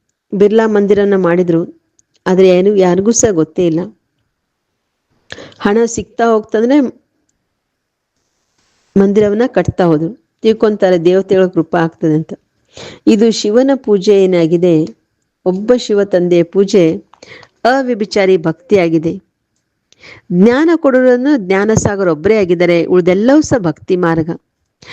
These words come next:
ಜ್ಞಾನದಿಂದಲೇ ಅರ್ಧಕಲ್ಪ ಸಕ್-, ಸದ್ಗತಿ ಆಗ್ತದೆ, ನಂತರ ಭಕ್ತಿಯ ಅವಶ್ಯಕತೆ ಇರುವುದಿಲ್ಲ. ಜ್ಞಾನ,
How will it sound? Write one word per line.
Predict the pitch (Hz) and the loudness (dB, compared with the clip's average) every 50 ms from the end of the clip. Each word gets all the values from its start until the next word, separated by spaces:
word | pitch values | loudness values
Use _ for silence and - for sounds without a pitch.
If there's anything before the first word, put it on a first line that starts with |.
| - - - - - | -20 -20 -20 -14 -12
ಜ್ಞಾನದಿಂದಲೇ | 208 196 185 240 247 294 330 349 311 320 320 294 311 320 311 311 | -6 -2 0 0 2 2 0 2 2 2 2 2 4 4 4 4
ಅರ್ಧಕಲ್ಪ | 269 202 190 190 190 220 254 254 - 254 247 247 - 247 | 2 0 -2 -4 -2 -2 -2 -2 0 -4 -2 -2 -2 -2
ಸಕ್-, | 240 - - 185 _ _ _ - | -2 -2 -4 -8 _ _ _ -14
ಸದ್ಗತಿ | - - 180 170 170 196 202 214 202 - 208 196 | -6 -2 -2 -2 -2 0 -2 -2 0 2 2 2
ಆಗ್ತದೆ, | 175 165 165 _ - - 180 180 208 196 160 147 - _ _ - - - _ - | 2 0 -4 _ -8 -6 -2 0 0 0 0 -2 -4 _ _ -20 -20 -20 _ -4
ನಂತರ | - 254 302 330 339 - 349 302 269 | -2 0 0 0 0 0 0 -2 0
ಭಕ್ತಿಯ | 226 196 202 202 - _ - 294 277 | -2 -4 -6 -8 -8 _ -2 -2 0
ಅವಶ್ಯಕತೆ | 240 208 202 214 - - 240 226 226 208 220 185 | 0 -2 -4 -4 -4 -6 -4 -4 -4 -2 0 0
ಇರುವುದಿಲ್ಲ. | 175 180 170 170 170 175 175 - _ _ _ _ _ _ - 180 | 0 0 0 0 -2 -2 -4 -8 _ _ _ _ _ _ -20 -14
ಜ್ಞಾನ, | 175 185 196 196 202 214 226 233 | -6 -4 -2 -2 -2 -2 -2 -2